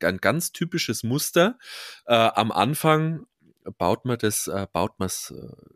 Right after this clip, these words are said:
gerne an, das Kleegras. Und so nach zehn Jahren denkt man sich dann als Ökobetrieb, „Ah, will ich mal, äh, mehr Cash Crops einbauen?“ Ähm, also ganz, ganz, ganz typischer, ganz typischer Prozess.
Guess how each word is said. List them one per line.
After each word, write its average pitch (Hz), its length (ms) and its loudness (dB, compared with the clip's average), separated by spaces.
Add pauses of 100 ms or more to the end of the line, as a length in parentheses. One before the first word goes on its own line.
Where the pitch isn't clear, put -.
(140)
gerne 131 340 4
an, 165 180 -2
das 151 160 -6
Kleegras. 147 680 4 (400)
Und 131 160 2
so 139 140 6
nach 120 180 4
zehn 139 320 6
Jahren 127 260 4
denkt 117 260 0
man 117 100 0
sich 110 180 -4
dann 104 180 -2
als - 160 -8
Ökobetrieb, 98 640 -4
„Ah, 92 300 -2 (420)
will 123 160 2
ich 139 140 -2
mal, 107 400 4 (380)
äh, 98 420 6
mehr 117 200 6
Cash 139 300 2
Crops 139 280 6
einbauen?“ 131 760 4 (380)
Ähm, 110 720 4
also 110 360 4
ganz, 165 360 2
ganz, 151 400 0
ganz 127 320 0
typischer, 139 680 2
ganz 120 320 -6
typischer - 380 -6
Prozess. - 640 0